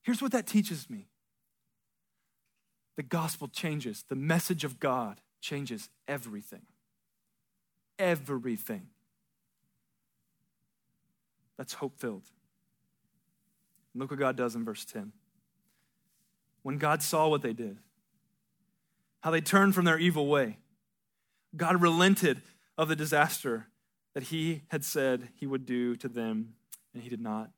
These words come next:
do it. And God relents, and he shows mercy. This is like revival. I mean, like, homeboy showed up and gave a five-word sermon, walked out, and the whole place got saved.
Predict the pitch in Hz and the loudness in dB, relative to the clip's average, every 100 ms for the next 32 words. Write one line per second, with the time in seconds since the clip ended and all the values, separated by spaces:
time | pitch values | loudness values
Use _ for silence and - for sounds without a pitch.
0 | _ - - - _ _ _ _ _ _ | _ -16 -16 -18 _ _ _ _ _ _
1 | _ - 117 113 110 107 98 92 - - | _ -18 -14 -12 -10 -10 -10 -10 -14 -20
2 | - _ _ _ _ - 214 - - 202 | -20 _ _ _ _ -16 -12 -10 -10 -12
3 | 190 - - 170 _ _ _ _ _ _ | -12 -16 -18 -20 _ _ _ _ _ _
4 | _ _ _ _ _ _ _ _ _ _ | _ _ _ _ _ _ _ _ _ _
5 | _ _ _ _ _ _ 135 156 139 139 | _ _ _ _ _ _ -6 -4 -4 -4
6 | 117 120 110 95 123 104 82 - _ _ | -4 -6 -4 -6 -6 -10 -12 -18 _ _
7 | _ _ _ _ _ _ - 143 139 120 | _ _ _ _ _ _ -8 -4 -4 -4
8 | 110 _ _ _ _ _ _ _ 175 185 | -8 _ _ _ _ _ _ _ 2 4
9 | 170 175 170 160 147 156 151 139 131 135 | 4 2 2 0 0 -2 0 0 0 2
10 | 135 139 139 135 - 131 131 107 101 - | 2 2 0 -2 -4 -4 -4 -4 -8 -14
11 | _ _ _ _ - 123 139 147 143 139 | _ _ _ _ -8 0 2 2 2 2
12 | 113 - _ _ _ 143 135 127 110 139 | 2 -6 _ _ _ -8 -4 -4 -4 -4
13 | 139 139 143 131 135 120 - 131 127 101 | -4 -2 -2 -2 -4 -6 -4 -4 -4 -6
14 | 87 | -12